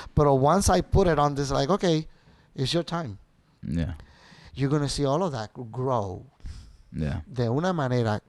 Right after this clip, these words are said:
Speaker 1: cabrona.
Speaker 2: Yeah.
Speaker 1: Eh, yo, yo, yo, o sea, eh, yo siento como que una satisfacción ver a la gente crecer, ver a la gente salir. Bla, yo dije, "Diablo", ¿viste? Porque
Speaker 2: Bloom.
Speaker 1: ¿yo sabes por qué? Porque yo pasé por eso.
Speaker 2: Exacto.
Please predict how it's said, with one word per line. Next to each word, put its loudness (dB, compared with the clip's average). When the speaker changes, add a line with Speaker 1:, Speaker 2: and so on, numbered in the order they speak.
Speaker 1:
cabrona. -12
Speaker 2:
Yeah. -6
Speaker 1:
Eh, -10
yo, 2
yo, 4
yo, 4
o 4
sea, 6
eh, -10
yo 4
siento 4
como 2
que 4
una 4
satisfacción 2
ver 4
a 6
la 4
gente 0
crecer, -2
ver 2
a 4
la 4
gente 0
salir. 0
Bla, 4
yo 4
dije, 4
"Diablo", 2
¿viste? 6
Porque 10
Speaker 2:
Bloom. 4
Speaker 1:
¿yo 2
sabes 6
por 4
qué? 4
Porque 2
yo 4
pasé 2
por 2
eso. 0
Speaker 2:
Exacto. -4